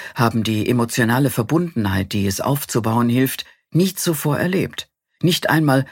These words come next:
während ihrer anfänglichen grenzenlosen Verliebtheit, als ihre Körper von den Hormonen der Leidenschaft geflutet wurden. Sie ähnelt der freudigen Bindung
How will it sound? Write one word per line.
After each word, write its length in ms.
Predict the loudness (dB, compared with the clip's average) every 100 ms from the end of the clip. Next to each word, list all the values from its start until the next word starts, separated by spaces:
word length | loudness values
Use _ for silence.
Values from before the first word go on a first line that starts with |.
| _ -2
während 380 | 0 2 0 0
ihrer 360 | 0 0 0
anfänglichen 760 | 0 -2 0 0 0 -2 -2 -2
grenzenlosen 720 | 2 2 0 -2 -2 0 -2
Verliebtheit, 640 | 0 0 -2 -2 -2 -2 -4 -16 -10
als 180 | -2 0
ihre 180 | 2 0
Körper 460 | 2 0 2 0 0
von 200 | -2 0
den 220 | 0 0
Hormonen 480 | 0 2 2 0 0
der 80 |
Leidenschaft 680 | 2 0 2 -2 0 -4 -6 -14 -8
geflutet 640 | -2 0 -2 -4 -6 -6
wurden. 360 | -6 -8 -12 _ _ _ _ _ -14 -12 -4
Sie 180 | 0 2
ähnelt 580 | 2 0 0 -2 -4 -2
der 160 | 0
freudigen 600 | -2 0 0 2 0 0
Bindung 440 | 2 2 2 2